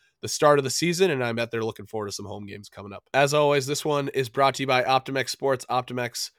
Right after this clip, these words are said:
provides teams the opportunity to build and manage their own website, and the best part is these guys know club hockey, so be sure to check them out using the link in our bio, and if you're interested in signing up, be sure to use our referral at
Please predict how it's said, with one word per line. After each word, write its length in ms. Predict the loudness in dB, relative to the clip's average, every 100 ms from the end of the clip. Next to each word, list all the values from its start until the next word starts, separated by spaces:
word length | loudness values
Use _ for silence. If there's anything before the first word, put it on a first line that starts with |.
| _
provides 340 | -4 -2 -2
teams 280 | -4 -4 -2
the 80 | -4
opportunity 340 | -4 -4 -4
to 60 | -2
build 260 | -2 -2
and 100 | -4
manage 300 | -4 -4 -4
their 140 | -6 -4
own 160 | -4
website, 380 | -4 -6 -4 -2
and 80 | -2
the 20 |
best 220 | -4 -4 -2
part 200 | -2 0
is 280 | -2 -4 -12 _ _ _ _
these 180 | -4 -2
guys 280 | 4 4 2
know 180 | -2 -2
club 300 | -2 -4 -4
hockey, 280 | -6 -6 -10
so 160 | -10
be 120 | -6
sure 200 | -4 -2
to 60 | -2
check 200 | -2 -4
them 100 | -4
out 180 | -4 -4
using 240 | -8 -8
the 80 | -6
link 260 | -4 -4 -4
in 80 |
our 160 | -2 0
bio, 360 | 2 0 0 -4
and 80 |
if 80 | -8
you're 100 | -10 -8
interested 320 | -8 -6 -6
in 100 | -4
signing 280 | -4 -2 -2
up, 200 | -4 _ _ _ _ -8
be 100 | -4
sure 280 | -2 0 0
to 60 |
use 220 | -2 -4 -4
our 240 | -2 0 0
referral 420 | -2 -2 -2 -4
at 140 | -8